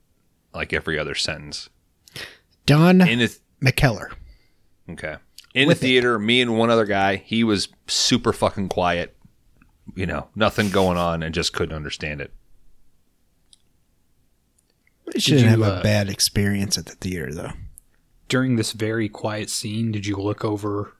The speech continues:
Speaker 3: directly at him and go, "Shut the fuck up"?
Speaker 1: No, he, he was in, he, he was at my five o'clock, you know?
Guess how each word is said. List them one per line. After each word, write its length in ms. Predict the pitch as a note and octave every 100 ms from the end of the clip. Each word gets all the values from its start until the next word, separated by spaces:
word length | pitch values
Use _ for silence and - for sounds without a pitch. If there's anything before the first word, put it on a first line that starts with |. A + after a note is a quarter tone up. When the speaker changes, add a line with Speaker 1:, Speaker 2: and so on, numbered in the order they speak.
| -
Speaker 3:
directly 460 | A2 G#2+ - G2+
at 140 | G2 A#2
him 260 | A2+ A2+
and 100 | A2
go, 100 | G#2+
"Shut 300 | G2+ - G#3
the 100 | -
fuck 320 | - F3+ D#3 -
up"? 280 | E3 F3+ - - - - - - -
Speaker 1:
No, 400 | A2+ A2 A2 G#2+ -
he, 140 | B2 -
he 200 | - G3
was 200 | G#3+ G#3
in, 280 | F#3 E3+ - _ _
he, 360 | - - - - _ _ _ _ - - - - _ _ - -
he 140 | G#2+
was 160 | D3 C#3
at 120 | C3+
my 760 | A#2 A2 G#2+ G#2 G#2 G2+ G2+ F#2
five 540 | - - - B2 A2+
o'clock, 540 | A2 - A2 C#3 - - _ _ _ _ _ _ _ _ _ _ _ _ _ _ _ _ _ _
you 120 | A#2
know? 240 | B2 B2+